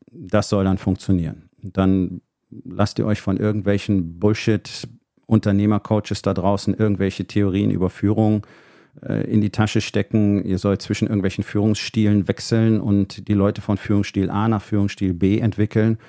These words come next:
Das ist doch kompletter Irrsinn. Sowas kann nie funktionieren und es funktioniert ja nachweislich auch nicht. Die ganzen Führungsstile kannst du alle wegwerfen, das brauchst du nicht. Und das ist mein voller Ernst. Ich kenne keinen, und ich kenne einige der besten Leader der Welt, nachgewiesenermaßen, der so arbeiten würde,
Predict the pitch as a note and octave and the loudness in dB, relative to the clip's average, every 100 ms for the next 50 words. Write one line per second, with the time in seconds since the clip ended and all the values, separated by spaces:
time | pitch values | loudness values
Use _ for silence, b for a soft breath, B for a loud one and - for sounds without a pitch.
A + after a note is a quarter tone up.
0 | b b b b b _ G2+ G#2+ A2+ - | b b b b b _ 2 4 2 4
1 | A2 G#2 G#2+ G2 - A#2+ C3 G#2+ G2 F#2 | 0 2 0 0 2 2 2 2 2 2
2 | G2 G2 - B2 C#3 A#2 G#2+ G#2 G2+ G#2 | 0 0 -2 2 4 4 4 0 0 2
3 | G#2 A2+ A2+ - A#2+ - G#2+ A2 G#2+ F2+ | 4 4 2 4 2 4 4 4 2 0
4 | E2+ - D#2+ - - - - - - A2+ | -2 -4 -6 -8 -10 -10 -10 -14 -2 2
5 | B2+ B2+ - C3+ B2+ - A2+ A2 A2+ - | 2 2 2 2 2 2 2 2 0 2
6 | A2 G2+ G2 E2+ G#2 G2 F#2 F#2 - - | 2 2 0 -2 -2 0 0 0 -4 -10
7 | - b b b b b b b b G#2 | -14 b b b b b b b b 2
8 | A2 A#2+ A2 B2+ B2+ C3 A2 - - - | 4 4 2 2 2 2 0 -2 -8 2
9 | C#3+ D3 - D3+ F3 D3 B2+ E3 G#3+ - | 4 4 2 2 4 4 4 2 -2 -8
10 | _ D3+ G#2+ - D#3 D#3 B2+ C3 A#2 A2 | _ 0 0 2 2 2 4 2 2 2
11 | A#2+ - A#2+ G#2 A#2+ G#2+ F#2+ F#2+ C3 F2 | 2 2 0 4 4 4 2 2 2 0
12 | - G2+ G#2+ G#2 G#2 F#2 F#2 G2+ A2+ - | 2 2 2 0 2 2 2 2 0 -4
13 | - b b b b b b - A#2 G2 | -12 b b b b b b 2 2 4
14 | A2 B2+ G#2+ F2+ F2+ E2 D2 | 2 2 0 -2 -4 -6 -10